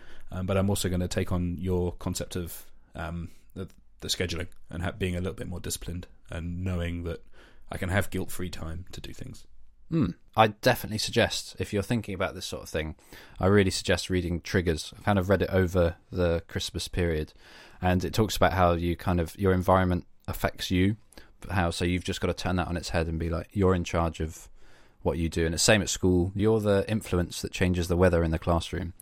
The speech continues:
Speaker 2: So, like, as a teacher, if you go in with a really positive mindset, generally you're gonna get that back from the kids. Whereas if you're, like, having a bad day and you're feeling a bit grumpy, then you're more likely to get some misbehaviour from them. <laughs>
Speaker 1: Is that something they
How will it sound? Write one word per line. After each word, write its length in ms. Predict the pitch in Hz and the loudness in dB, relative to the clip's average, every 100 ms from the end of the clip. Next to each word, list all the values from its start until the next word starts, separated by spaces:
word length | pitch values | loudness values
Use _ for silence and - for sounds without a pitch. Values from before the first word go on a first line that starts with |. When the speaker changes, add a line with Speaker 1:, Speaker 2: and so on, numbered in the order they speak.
| - - - | -20 -20 -2
Speaker 2:
So, 140 | 90 | 2
like, 140 | 90 | 6
as 120 | 95 87 | 6 2
a 40 | |
teacher, 500 | - - - 85 80 - - - _ - | -2 -4 2 2 2 -6 -20 -20 _ -6
if 180 | 87 - | -6 0
you 120 | 101 | 2
go 140 | 101 95 | 4 4
in 100 | 87 | 4
with 120 | 85 | 2
a 40 | 90 | 2
really 140 | 85 | 0
positive 760 | - 95 85 - 85 - - - - - - | 2 0 0 -6 -6 -8 -14 -16 -20 -20 -8
mindset, 400 | - 87 90 - - 98 | 2 2 2 -2 -4 0
generally 420 | 104 95 85 82 | 4 6 4 4
you're 100 | 82 | 4
gonna 260 | 87 85 85 | 2 2 0
get 200 | 95 - | -2 -2
that 200 | 87 - | -4 0
back 180 | 90 - | -2 -2
from 120 | 80 | -6
the 60 | 80 | -4
kids. 280 | 85 80 | -4 -4
Whereas 140 | - 85 | -2 0
if 160 | 87 | 0
you're, 120 | 90 85 | 2 4
like, 160 | 85 | 4
having 140 | 90 85 | 4 4
a 20 | |
bad 260 | 85 82 80 | 6 6 6
day 180 | 87 80 | 2 4
and 120 | 82 | 0
you're 60 | |
feeling 260 | 82 90 82 | -2 -2 -2
a 40 | |
bit 140 | 82 - | -2 -2
grumpy, 440 | 87 78 80 80 - - - - | -2 -2 -4 -6 -8 -20 -20 -8
then 140 | 92 87 | -2 2
you're 100 | 95 | 8
more 200 | 117 120 | 8 8
likely 180 | 87 | 6
to 80 | 82 | 2
get 200 | - - | 0 0
some 160 | - 92 | -2 -2
misbehaviour 540 | 90 - 90 87 82 | -2 0 2 2 0
from 220 | - 82 | -4 -4
them. 200 | 78 139 - - - | 0 0 0 -6 -18
<laughs> 240 | - - | -16 -2
Speaker 1:
Is 80 | 123 | 2
that 120 | 139 | 4
something 240 | 151 127 | 6 6
they 480 | 123 120 120 120 117 | 6 6 6 4 2